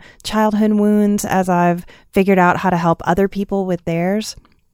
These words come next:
So when you go to school to become a counselor, they tell you that you have to pick your specialty. And I didn't really know how to do that. I knew I was called to work with people,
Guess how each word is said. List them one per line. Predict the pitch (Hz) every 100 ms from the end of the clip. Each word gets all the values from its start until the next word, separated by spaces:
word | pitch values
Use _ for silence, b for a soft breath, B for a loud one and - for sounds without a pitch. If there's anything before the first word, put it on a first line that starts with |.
| _ -
So | 254
when | 269
you | 277
go | 320 349
to | 349
school | - 247 247 247
to | 226
become | 196 - - 202 202 202 -
a | 190
counselor, | 190 - 196 208 - 165 156 156 170 - _ -
they | 202
tell | 196 - 196 208
you | 208 208 202
that | 185 175 175 175 170 - _ _ _ _
you | 175 202 254
have | 233 208 -
to | 185
pick | 196 190 - 190
your | 185 180 170
specialty. | - - 175 165 156 - - - b b b b _
And | 170 175 175 - _
I | - 285
didn't | 370 403 233
really | 240 233 220 202
know | 190 190 190
how | 185 - 185
to | 156
do | 151 180 190
that. | 101 90 98 -
I | 180
knew | 196 214 277
I | 311 277
was | 226 190
called | - 202 202
to | 180
work | 160 165 175
with | 240 -
people, | 240 247 262 262